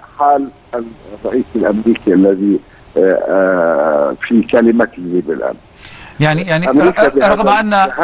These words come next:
Speaker 2: فكرة الوصف بالغباء قد، قد ي-، يعد وصفا سياسيا في بع-، في بعض، آه، استعمالاته، لكن،
Speaker 1: بالتأكيد، هو
Speaker 2: لكن دكتور،
Speaker 1: قرار
Speaker 2: هو،
Speaker 1: غبي.
Speaker 2: هو وعد بلفور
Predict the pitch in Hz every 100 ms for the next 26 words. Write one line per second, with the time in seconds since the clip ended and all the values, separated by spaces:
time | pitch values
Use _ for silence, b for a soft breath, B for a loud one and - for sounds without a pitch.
0 | 175 - - _ - - 208 202 175 156
1 | 190 - 160 139 131 143 175 160 135 -
2 | - 147 156 - - - 147 160 160 165
3 | - 147 127 B B - 151 143 180 160
4 | 110 92 120 127 - 151 131 139 110 110
5 | - 104 104 - - 123 123 160 160 139
6 | B B B B 277 160 208 247 269 339
7 | 269 165 214 220 233 220 277 269 226 202
8 | 208 - b b - 196 202 226 175 165
9 | 202 - 170 -